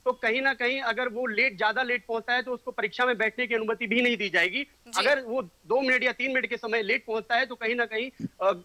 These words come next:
Speaker 1: कुछ, अ, ऐसे हैं केंद्र जहां पर अनुमति दी भी गई है। जी।
Speaker 2: जी, प्रवीण, क्या कुछ सामान ले जाने की अनुमति है परीक्षा केंद्र में और किन चीजों की अनुमति नहीं है?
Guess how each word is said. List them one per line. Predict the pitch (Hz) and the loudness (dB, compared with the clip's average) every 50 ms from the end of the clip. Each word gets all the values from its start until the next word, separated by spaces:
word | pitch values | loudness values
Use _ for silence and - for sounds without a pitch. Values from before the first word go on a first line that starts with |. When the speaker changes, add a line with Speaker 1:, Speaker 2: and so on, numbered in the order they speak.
| - | -6
Speaker 1:
कुछ, | 202 185 - _ _ - - 294 - - 277 | -6 -6 -6 _ _ -2 -2 -2 -2 2 0
अ, | 247 214 202 - | 0 0 0 0
ऐसे | 196 190 190 - 208 202 202 - 254 247 | 0 0 2 2 0 -2 0 2 0 2
हैं | 262 240 | 2 2
केंद्र | - - 226 240 247 247 | 2 2 0 0 0 -2
जहां | 220 220 220 214 220 | -2 -2 0 0 -2
पर | - 254 | -2 -2
अनुमति | 233 220 220 220 220 - 240 | -2 -2 -2 -2 -2 -4 -4
दी | 190 220 220 | -4 -4 -4
भी | 175 175 | -2 -2
गई | 156 160 151 143 | -4 -2 -4 -4
है। | 143 135 | -6 -6
जी। | - 160 151 135 - - - - - 254 | -6 -8 -8 -8 -8 -16 -20 -16 -16 -12
Speaker 2:
जी, | 247 233 311 285 226 | -6 -2 -2 -2 -2
प्रवीण, | 208 - - 320 320 339 403 453 466 | -2 2 4 4 4 4 4 0 0
क्या | 427 320 - 403 370 392 | 0 2 6 8 8 8
कुछ | 392 403 453 453 | 8 4 -2 -4
सामान | - - 427 381 381 381 392 415 | 2 4 4 6 8 8 6 6
ले | 403 381 359 | 4 2 2
जाने | 349 370 359 370 370 | 6 4 4 4 4
की | - 381 - - | 2 2 4 4
अनुमति | 320 320 330 320 339 320 311 381 | 2 0 2 2 2 2 4 2
है | 370 359 339 359 359 359 349 | 2 4 6 4 6 6 6
परीक्षा | 339 349 - - - 349 | 4 4 -2 2 4 4
केंद्र | 330 339 349 339 302 302 339 | 4 6 4 2 4 2 0
में | 330 330 359 403 | 2 4 4 4
और | 440 415 392 381 370 | 6 8 8 6 6
किन | 359 - 359 339 | 4 0 -4 -4
चीजों | 311 - 349 311 359 349 339 | -2 -4 -4 -2 -2 -4 -2
की | - 359 359 | 2 2 4
अनुमति | - 302 311 311 320 - - | 4 4 2 0 -2 -2 -2
नहीं | 320 302 277 262 262 240 | 0 0 0 0 0 -6
है? | 220 190 | -12 -12